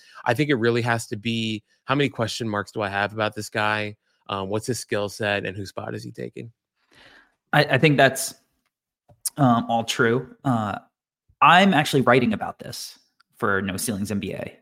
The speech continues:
Speaker 2: uh, about kind of the plethora of small guards in the draft. So I don't wanna, like, go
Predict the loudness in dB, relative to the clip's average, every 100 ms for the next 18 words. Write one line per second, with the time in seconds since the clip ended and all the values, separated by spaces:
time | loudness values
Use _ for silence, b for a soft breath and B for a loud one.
0 | _ -8 -4 -4 -6 -8 -2 0 0 -8
1 | _ _ -14 -8 -8 -8 -6 -6 0 0
2 | 0 -4 -14 -12 -10 -4 -2 -2 -4 -4
3 | -8 -4 -4 2 4 6 6 2 0 -4
4 | -2 -6